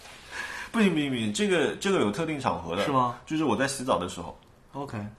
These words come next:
Speaker 1: 啊，你记得那个伍迪·艾伦有个片子，不就是洗澡的时候才能唱出意大利男高音嘛？有一个男的，<laughs> 那个。
Speaker 2: 你，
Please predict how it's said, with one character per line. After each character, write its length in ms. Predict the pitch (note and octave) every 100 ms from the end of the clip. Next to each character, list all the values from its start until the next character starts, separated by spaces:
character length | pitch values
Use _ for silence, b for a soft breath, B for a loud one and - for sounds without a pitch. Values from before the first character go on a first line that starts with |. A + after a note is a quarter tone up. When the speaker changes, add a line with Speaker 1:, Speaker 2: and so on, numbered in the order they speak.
| -
Speaker 1:
啊， 140 | - A2
你 100 | A2+
记 140 | C3+
得 80 | E3
那 140 | D#3+
个 420 | D#3 C3+ B2 B2 -
伍 120 | A2+
迪· 80 | A2+ C3+
艾 40 |
伦 140 | D3
有 80 | A2+
个 80 | F2
片 220 | F#2+ C3
子， 60 | C3+
不 100 | G2
就 160 | G#2+ A2
是 100 | A2+
洗 200 | - B2+
澡 160 | A#2+
的 60 | F2
时 60 |
候 60 | G2+
才 160 | G2+ G2
能 100 | G#2
唱 160 | A#2
出 160 | G#2 A#2 A#2
意 80 | A#2+
大 100 | A#2
利 80 | G#2+
男 160 | F#2+
高 160 | G2 G#2+
音 100 | A2
嘛？ 160 | A#2+ E2 F2+
有 80 |
一 40 | F2+
个 60 |
男 140 | F#2 E2+ E2+
的， 100 | -
<laughs> 0 |
那 100 | F#2+
个。 80 | G2+ - A#2+ A2 D#3+ A3 G#3 D#4 - B B B
Speaker 2:
你， 120 | -